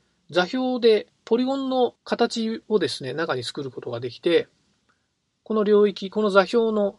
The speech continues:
中をクリックした時にリンクが飛ぶっていうような指定ができます。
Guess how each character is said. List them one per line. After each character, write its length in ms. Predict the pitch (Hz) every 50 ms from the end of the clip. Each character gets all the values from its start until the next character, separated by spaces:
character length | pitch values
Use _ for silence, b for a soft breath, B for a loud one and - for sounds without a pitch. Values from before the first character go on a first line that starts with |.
| _ -
中 320 | 196 190 208 208 - 185
を 80 | 180 180
ク 120 | - -
リ 120 | 185 185 180
ッ 40 | -
ク 160 | - 190 170
し 60 | -
た 100 | - 185
時 180 | 190 175 - 220
に 140 | 240 233
リ 100 | 170 156
ン 60 | 147 135
ク 100 | - 143
が 100 | 131 120
飛 160 | - 135 123
ぶ 120 | 131 127
っ 20 | 127
て 160 | _ - 143
い 40 | 147
う 20 |
よ 60 | 165 185
う 40 |
な 80 | 190 170
指 100 | 123 -
定 200 | - - 147 143
が 120 | 135 165 147
で 100 | 127 117
き 80 | -
ま 160 | 131 117 - -
す。 180 | - - _